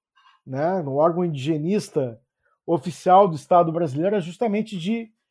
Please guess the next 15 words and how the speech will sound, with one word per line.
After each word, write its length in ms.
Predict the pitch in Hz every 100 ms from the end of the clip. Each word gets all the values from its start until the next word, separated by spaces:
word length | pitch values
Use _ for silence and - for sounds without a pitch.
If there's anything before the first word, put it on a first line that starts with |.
| _ _ _ _ -
é, 360 | 190 190 202 190
de 200 | 135 220
lidar 460 | 214 156 196 214
com, 280 | 233 226 208 _ _
com 120 | - 202
todas 400 | 220 233 240 208
essas 260 | 226 247
contradições 720 | - 240 233 208 - 226 247
que 140 | 247 202
permeiam, 720 | 214 214 180 196 240 185 147
né, 280 | 147 185 220 _ _ _ _ _ _ -
a, 500 | 165 160 151 143 151
as 120 | 156
políticas 480 | 180 165 - 196 196
públicas, 880 | 202 220 208 196 202 196 190 -